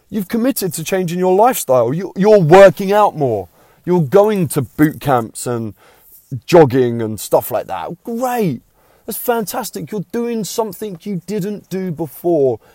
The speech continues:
and it's good for you, it's better for you, and you've lost two pounds in four weeks.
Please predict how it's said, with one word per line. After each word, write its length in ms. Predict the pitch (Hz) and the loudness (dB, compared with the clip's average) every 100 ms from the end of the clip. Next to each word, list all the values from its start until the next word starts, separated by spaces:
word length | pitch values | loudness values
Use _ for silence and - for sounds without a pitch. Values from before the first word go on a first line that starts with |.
| _ - | _ -8
and 140 | 160 | -6
it's 180 | 175 - | -6 -8
good 240 | - 220 170 | -4 -2 -2
for 300 | - 143 120 | -2 -4 -2
you, 260 | 120 170 180 _ | -4 -6 -10 _
it's 180 | 160 190 | -6 -4
better 280 | 220 240 170 | -2 -2 -6
for 280 | - 131 | -4 -2
you, 160 | 123 175 - | -2 -4 -4
and 160 | 381 262 | -2 0
you've 140 | 269 | 4
lost 200 | 269 247 | 4 4
two 140 | 277 | 0
pounds 240 | 240 254 240 | 4 4 4
in 100 | 262 | 2
four 220 | 247 247 | 6 8
weeks. 540 | 269 214 - - - | 8 6 0 -16 -20